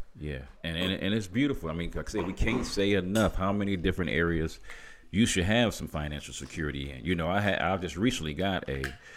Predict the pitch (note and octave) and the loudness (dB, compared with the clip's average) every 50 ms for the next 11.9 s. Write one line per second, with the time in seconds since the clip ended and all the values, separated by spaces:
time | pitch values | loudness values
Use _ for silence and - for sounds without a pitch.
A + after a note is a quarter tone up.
0 | - - - - D#2+ - - F2+ D#2+ D#2 - - E2+ D2 C#2+ C#2 - C#2+ D2 D2+ | -18 -12 -8 -6 -4 -2 -2 -2 -2 -2 0 2 2 2 2 2 0 0 0 2
1 | D2+ F2 D2+ D2+ D#2+ - - - - E2+ D2 C#2+ C#2 C#2 C#2 C#2+ C2+ C2+ C2+ B1+ | 2 4 6 6 6 6 4 2 0 0 0 0 0 0 0 0 0 -2 0 2
2 | - E2+ F2 G#2 - - - C#2 C2 B1 - - A#1+ C2+ C#2+ D2 - - D2+ C#2+ | 4 4 4 4 2 2 2 0 0 0 -2 -6 -6 -4 -4 -6 -6 -8 -10 -8
3 | D#2 E2 D2 - - C#2 D#2+ C#2 C#2+ C#2 - C#2 C#2 F2 F#2 - - - - C#2 | -6 -4 -4 -6 -6 -8 -8 -6 -6 -6 -4 -4 -4 -4 -4 -4 -6 -8 -10 -10
4 | B1+ - - C#2+ C#2 C2+ - - C2+ C#2 D#2 F#2+ G#2+ F2 C2 A1+ - - - - | -10 -10 -10 -10 -8 -8 -10 -10 -10 -6 -4 -4 -4 -4 -6 -8 -12 -18 -20 -20
5 | - - - - - - - - - D2+ D2+ E2+ E2 - - F2+ E2 - - - | -20 -20 -20 -20 -20 -20 -18 -12 -8 -4 -2 -2 -2 0 -2 -2 -2 -2 -2 -2
6 | F#2+ F#2+ G2+ A2 A#2+ A#2 A#2 A2+ F#2+ E2 G#2+ G#2 G2+ G2 F2+ D#2+ - D#2+ D#2 D2 | 0 0 0 0 0 0 0 0 0 0 2 4 4 4 4 2 0 -2 -2 0
7 | D2 F#2 G2 - G2 F2+ E2+ - F2 F2 F2 E2+ - - F2 F2 F2+ F2+ F2+ F2+ | 0 0 0 0 -2 -4 -4 -2 -4 -4 -4 -4 -4 -4 -4 -4 -4 -4 -6 -8
8 | E2+ E2+ E2 E2 D#2+ - - - - - - G2 F#2 F2 E2 D#2+ D2 - - D2 | -8 -8 -6 -8 -8 -8 -10 -14 -14 -10 -8 -6 -6 -4 -4 -6 -8 -8 -8 -8
9 | D2+ E2+ F#2 F#2 F#2+ G2 - - - F2+ F2 F2 E2 E2+ E2+ E2 E2 - - E2+ | -6 -4 -4 -4 -4 -6 -6 -8 -8 -8 -8 -6 -6 -4 -4 -4 -4 -4 -6 -6
10 | D#2+ D#2 C2+ D2+ C#2+ C2+ B1+ B1 A#1+ A#1 B1 - - - D#2 C#2+ - - - F#2+ | -6 -6 -8 -10 -10 -12 -10 -10 -10 -10 -10 -12 -12 -10 -10 -10 -10 -10 -10 -10
11 | E2+ - F2+ F2 E2 F2+ E2+ - - D#2 - - - C#2+ B1+ A#1+ - - | -8 -8 -8 -8 -6 -6 -8 -8 -8 -10 -12 -12 -12 -12 -12 -12 -14 -16